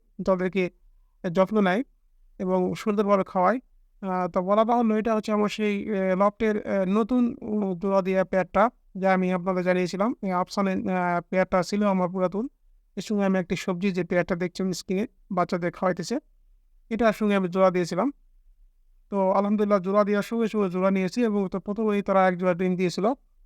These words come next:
কিন্তু সেই ডিম দিয়ে বাচ্চা ফুটাতে পারে নাই। এই দ্বিতীয় টার্মে তারা ডিম দিয়েছিল এবং ডিম, দুটা ডিম থেকেই দুটা বাচ্চা ফুটিয়েছে। তো আলহামদুলিল্লাহ, এখন পর্যন্ত বাচ্চাগুলো সুস্থ এবং সবলভাবে বেড়ে উঠতেছে।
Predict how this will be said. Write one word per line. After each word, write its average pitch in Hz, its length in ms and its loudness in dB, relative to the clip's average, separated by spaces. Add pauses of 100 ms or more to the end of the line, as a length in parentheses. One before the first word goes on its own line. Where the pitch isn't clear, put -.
(260)
কিন্তু 196 200 -2
সেই 190 120 -2
ডিম 190 180 -2
দিয়ে 196 140 0
বাচ্চা 185 240 -2
ফুটাতে 185 220 -2
পারে 196 200 2
নাই। 190 180 0
এই 202 140 -8
দ্বিতীয় 214 380 -2
টার্মে 196 300 2
তারা 190 240 4
ডিম 185 260 -2
দিয়েছিল 190 440 -4
এবং 202 220 0
ডিম, 196 180 -4
দুটা 196 260 -2
ডিম 202 200 2
থেকেই 220 260 0
দুটা 190 220 0
বাচ্চা 180 300 -4
ফুটিয়েছে। 180 380 -2 (840)
তো 190 120 -8
আলহামদুলিল্লাহ, 214 500 2
এখন 220 140 0
পর্যন্ত 214 160 -2
বাচ্চাগুলো 208 380 -2
সুস্থ 226 300 -4
এবং 202 220 0
সবলভাবে 185 640 0
বেড়ে 185 220 -2
উঠতেছে। 190 380 -4